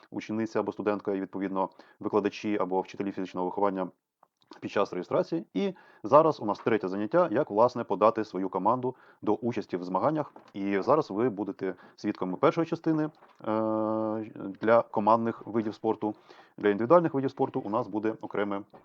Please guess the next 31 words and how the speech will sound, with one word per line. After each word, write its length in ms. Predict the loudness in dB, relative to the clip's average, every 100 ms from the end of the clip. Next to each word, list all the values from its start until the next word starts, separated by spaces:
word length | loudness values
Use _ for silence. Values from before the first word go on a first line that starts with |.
| -20 _ _ -4
заняття. 360 | -4 -2 -4 -8 -18 _ _ _ _ _ _ _ -20 4
План 200 | 6 8
заняття 460 | 6 6 6 6 4
дуже 220 | -4 -2 -2
простий. 420 | -4 -4 -6 -4
Ми, 220 | 0 2
е, 40 | 0 -2 -4 -2
обговоримо 640 | -2 0 2 2 2 0 -2
взагалі, 480 | 0 0 0 -2 -4
які 440 | -8 -6 -4 -2
види 220 | -2 -2 -2
спорту 260 | -4 -4
включені 340 | -2 -2 -2 -2
до 80 |
програми 320 | 0 2 2 2
заходів, 380 | 0 0 -4 -6 -14 -20 -20 _ -2
розкажемо, 460 | 2 4 4 4
як 160 | 2 2
подати 300 | 4 4 4
заявку 340 | 4 2 2
до 80 | 0
участі 280 | 0 -2 -2
в 40 |
заході 440 | 0 2 0 -4 -6
і 280 | -6 -4 -4 -8 _ _ -6
як 220 | 0 0 2
перевірити, 640 | -4 -2 -2 -2 -2 -4 -6
завершимо 540 | -6 -2 -2 -2 -4 -2
питанням, 440 | -4 -4 -2 -2
як 160 | -2 -2
перевірити 640 | -4 -4 -4 -4 -6